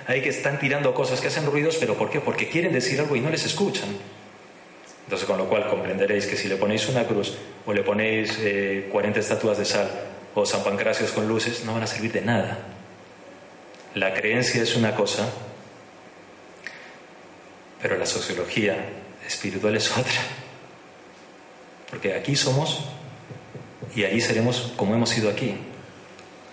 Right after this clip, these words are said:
aquí con todo lo que somos. Y en este caso fue muy divertido, porque el Espíritu decía: "Pues, ¿qué me estás contando? No me pongas cruces, no me hables de Cristo, no me hables de nada de eso. Si no he creído nunca en Cristo, ¿tú crees que voy a creer ahora en Cristo? No creo en Cristo. Sé que estoy en otra, en otra situación,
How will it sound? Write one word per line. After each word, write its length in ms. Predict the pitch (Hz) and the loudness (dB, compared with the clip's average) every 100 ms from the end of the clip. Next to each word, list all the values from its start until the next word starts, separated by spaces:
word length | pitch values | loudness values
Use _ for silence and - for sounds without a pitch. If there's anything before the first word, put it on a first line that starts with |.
| - | -8
aquí 160 | 104 131 | -4 0
con 240 | 110 110 | 2 4
todo 180 | 143 120 | 4 4
lo 120 | 101 | 2
que 80 | 98 | 0
somos. 420 | - 95 98 - - - - - - - - - - - - - - - | 0 0 -2 -6 -10 -16 -16 -16 -16 -16 -16 -16 -18 -20 -20 -20 -20 -6
Y 120 | - - | 0 2
en 100 | 151 | 4
este 240 | - 147 | 2 2
caso 300 | 170 165 170 | 2 2 2
fue 160 | 156 147 | 2 2
muy 160 | 147 | 2
divertido, 440 | 131 120 - 151 117 | 4 2 2 2 2
porque 180 | 110 | 2
el 60 | 104 | 0
Espíritu 320 | 104 160 147 | 2 0 2
decía: 280 | 139 120 147 | 2 2 0
"Pues, 140 | 113 - | 0 0
¿qué 120 | 139 | 0
me 80 | 147 | 2
estás 240 | - 151 | 0 0
contando? 540 | 123 113 120 113 104 | 0 2 2 2 2
No 160 | 107 160 | 2 2
me 100 | 196 | 2
pongas 300 | 175 147 98 | 2 2 0
cruces, 300 | - 110 107 | 0 0 2
no 80 | 165 | 2
me 100 | 175 | 4
hables 220 | 175 165 | 4 2
de 100 | - | 2
Cristo, 380 | 143 151 - 147 | 2 2 2 2
no 60 | |
me 80 | 151 | 2
hables 180 | 170 143 | 2 2
de 60 | 131 | 2
nada 100 | 156 | 4
de 60 | |
eso. 140 | - - | 4 2
Si 120 | - | 2
no 100 | 139 | 2
he 40 | 175 | 2
creído 280 | 175 175 | 4 4
nunca 200 | 156 170 | 4 2
en 60 | 143 | 0
Cristo, 220 | 156 147 | 0 0
¿tú 120 | 156 | 0
crees 160 | 170 175 | 0 2
que 80 | 156 | 2
voy 120 | 156 | 2
a 40 | |
creer 220 | 143 135 135 | 2 2 4
ahora 140 | 127 | 2
en 60 | 113 | 2
Cristo? 360 | 120 - 127 - - - - | -2 0 -2 -2 -10 -14 -8
No 160 | - 180 | -2 0
creo 160 | 196 156 | 0 0
en 80 | |
Cristo. 380 | 110 165 - 117 101 - - - - | 2 2 2 0 -2 -10 -12 -16 -8
Sé 320 | - 147 170 | 0 2 2
que 80 | 151 | 2
estoy 240 | 131 151 | 2 2
en 80 | 127 | 4
otra, 280 | 127 120 117 | 2 2 2
en 100 | 113 | 2
otra 140 | 127 | 2
situación, 520 | 123 120 107 - 110 | 2 2 2 2 0